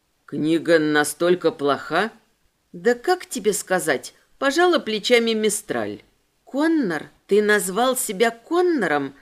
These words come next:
Тебе ужасно не идет". Шейн несмело улыбнулся. Он уже отвык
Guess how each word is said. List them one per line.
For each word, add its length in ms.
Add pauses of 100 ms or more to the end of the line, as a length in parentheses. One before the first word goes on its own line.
(300)
Тебе 280
ужасно 440
не 300
идет". 440 (520)
Шейн 480
несмело 480
улыбнулся. 920 (380)
Он 240
уже 260
отвык 520